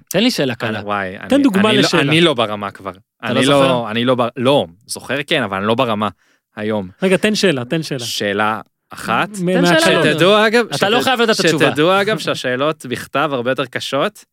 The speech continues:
Speaker 2: כי אין, אה, הם לא חושבים על רייטינג כמו לא להביך, אה, ילד בן חמש עשרה על, אה,
Speaker 1: אה.
Speaker 2: על, אה,
Speaker 1: אז אותנו
Speaker 2: על הבמה.
Speaker 1: תביך.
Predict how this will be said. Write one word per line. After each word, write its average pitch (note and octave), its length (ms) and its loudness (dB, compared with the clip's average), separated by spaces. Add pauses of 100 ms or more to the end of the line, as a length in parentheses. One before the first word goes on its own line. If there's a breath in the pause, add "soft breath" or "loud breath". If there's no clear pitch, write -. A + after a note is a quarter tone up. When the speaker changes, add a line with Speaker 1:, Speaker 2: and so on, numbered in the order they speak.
(540)
Speaker 2:
כי B2 260 -6
אין, C3+ 200 -2
אה, D3 60 -2 (540)
הם A#2 100 -8
לא B2 80 -6
חושבים C#3 300 -8
על B2+ 80 -2
רייטינג C#3+ 400 -4
כמו A#2+ 140 -6
לא A#2+ 140 -2
להביך, A#2+ 440 -6
אה, A#2+ 40 -2 (260)
ילד A2+ 200 -4
בן A2+ 120 -8
חמש A2 340 -10
עשרה G#2 320 -6
על, G2+ 120 -6
אה, G#2 60 -6
Speaker 1:
אה. A2 500 -8 (320 loud breath)
Speaker 2:
על, A2 240 -6
אה, G#2 160 -4
Speaker 1:
אז - 80 0
אותנו F3 160 0
Speaker 2:
על F#3 60 2
הבמה. F#3 180 0
Speaker 1:
תביך. A#2 320 -2